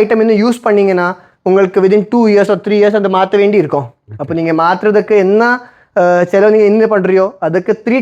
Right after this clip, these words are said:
டைம்ஸ் செலவு நீங்க அங்க, அங்க பண்ண வேண்டி இருக்கும். So அதனால தான் நாங்க எல்லா கஸ்டமர்கிட்ட சொல்றோம், உங்களுக்கு டிஃபரன்ஸ்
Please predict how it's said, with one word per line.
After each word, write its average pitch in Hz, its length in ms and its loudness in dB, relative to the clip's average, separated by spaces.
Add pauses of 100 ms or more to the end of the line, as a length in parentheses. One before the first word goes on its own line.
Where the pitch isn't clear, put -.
டைம்ஸ் 214 340 2
செலவு 208 200 2
நீங்க 196 160 2
அங்க, 185 160 -2
அங்க 214 120 0 (580)
பண்ண 196 220 2
வேண்டி 190 200 2
இருக்கும். 139 220 -8 (320)
So - 120 -6
அதனால 233 280 2
தான் 220 140 0
நாங்க 185 200 -2
எல்லா 190 160 0
கஸ்டமர்கிட்ட 208 360 0
சொல்றோம், 180 280 0 (360)
உங்களுக்கு 185 340 0 (420)
டிஃபரன்ஸ் 240 400 -2